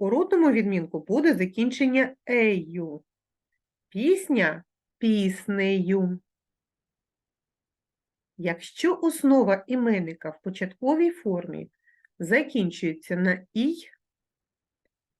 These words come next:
то закінчення в родовому відмінку у таких словах буде ї. Мрія «мрії»,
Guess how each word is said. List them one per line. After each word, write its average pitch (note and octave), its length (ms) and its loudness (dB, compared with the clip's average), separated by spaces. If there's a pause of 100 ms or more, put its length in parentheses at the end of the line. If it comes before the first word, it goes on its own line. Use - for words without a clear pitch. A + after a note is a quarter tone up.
(800)
то A#3 280 4
закінчення B3+ 680 0
в A#3+ 60 2
родовому B3+ 580 6
відмінку F#3+ 520 0
у - 20 -4
таких F#3+ 420 -10
словах F#3+ 400 0
буде D#4 480 0
ї. G3 540 -4 (720)
Мрія F#3 680 -2 (720)
«мрії», F#3+ 920 -4